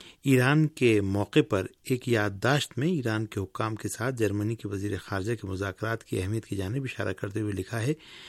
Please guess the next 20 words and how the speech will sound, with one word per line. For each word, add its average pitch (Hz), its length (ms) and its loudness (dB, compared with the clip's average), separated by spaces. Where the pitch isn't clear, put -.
کہ 135 380 10
ایسے 123 360 4
میں 120 180 4
کہ 104 140 -2
جب 107 220 2
ایٹمی 117 320 0
معاہدے 107 380 0
کے 104 260 0
فریق 113 380 0
ملکوں 101 280 -4
کی 117 120 -6
جانب 101 340 -4
سے - 120 -4
ایران 107 420 0
کو 104 220 0
کوئی 123 300 2
فائدہ 104 440 0
نہیں 98 260 0
پہنچا 95 380 -2
ہے، 139 120 2